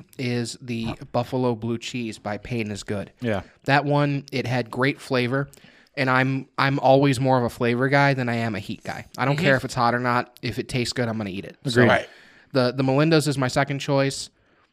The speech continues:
Speaker 1: Then the, uh, what's this one called again? The, the
Speaker 2: Combination.
Speaker 1: combination heat.
Speaker 2: Yep.
Speaker 1: And then the, uh, the authentic is my last one.
Speaker 2: Yeah, I would tend to agree. Um,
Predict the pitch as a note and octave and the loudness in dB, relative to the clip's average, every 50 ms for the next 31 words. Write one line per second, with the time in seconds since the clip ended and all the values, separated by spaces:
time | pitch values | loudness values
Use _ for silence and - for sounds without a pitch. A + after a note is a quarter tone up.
0 | _ - B2+ B2+ C3 B2+ B2+ B2 B2 B2 B2 B2 - - A#2+ C3 B2+ B2+ B2 B2 | _ -8 -2 0 2 2 2 0 -2 -4 -6 -6 -10 -12 -10 -8 -6 -4 -4 -2
1 | B2 A#2+ A#2+ A2+ A2 A#2 B2 A#2+ - _ _ _ _ - C3+ - - - - - | -2 -2 -2 -2 -2 -4 -6 -8 -14 _ _ _ _ -20 -20 -20 -20 -20 -20 -20
2 | E3 D#3+ D3 D#3+ D#3+ D#3+ D#3 D3+ D#3+ D#3+ D#3 A#2 F2+ - _ _ A#2+ A#2+ A#2 A2+ | -20 -20 -16 -16 -16 -16 -14 -16 -14 -14 -14 -14 -16 -16 _ _ -16 -12 -12 -12
3 | A2+ - - C3 A#2 G#2+ G#2+ G#2 G#2 D3+ C#3+ C#3 C3+ B2+ B2+ C3+ C#3 - - D3+ | -10 -2 0 2 2 4 2 2 2 2 2 2 2 0 0 0 0 0 -2 -2
4 | D3 B2+ D3 D3+ D3 - - A#2+ A#2+ A2 - - - - B2+ C3 C3 B2+ A#2+ A#2+ | -2 -2 0 -2 -2 -2 -2 -2 -2 -2 -2 -4 -6 -4 -2 0 0 0 0 0
5 | A#2 A#2+ G#2+ A#2 A#2 A2+ A2 A2 G#2+ A2 G#2 G2+ - - - _ - B2+ A#2 A2 | -2 -4 -2 -2 -2 0 0 0 0 0 0 -2 -6 -12 -20 _ -6 -4 -4 -4
6 | G#2+ - - B2 A2+ A2 - G#2 - - A2+ - - - A2 - - G#2 G2+ - | -4 -6 -8 -10 -10 -8 -8 -10 -10 -10 -14 -16 -14 -14 -12 -12 -10 -10 -10 -12
7 | - - - - - _ _ _ _ _ _ _ _ _ _ _ _ _ _ _ | -12 -16 -18 -20 -20 _ _ _ _ _ _ _ _ _ _ _ _ _ _ _
8 | _ _ _ _ _ _ _ _ _ _ _ _ _ _ _ _ - A#2+ A#2+ A#2 | _ _ _ _ _ _ _ _ _ _ _ _ _ _ _ _ -4 0 2 2
9 | A#2+ A#2+ A#2 B2+ C3+ C3 C#3+ C3+ - - C#3 C3+ C3 B2 A#2+ G#2 A2+ A2 A2 A2 | 2 2 2 2 2 4 2 0 2 0 0 2 4 2 2 0 0 0 0 0
10 | A2 _ _ _ _ _ - G#2+ G#2 G#2 G#2 G2+ G2+ G2+ G2+ G2+ G2 G2 | -2 _ _ _ _ _ -8 -4 -2 0 0 0 0 0 0 -2 -2 -4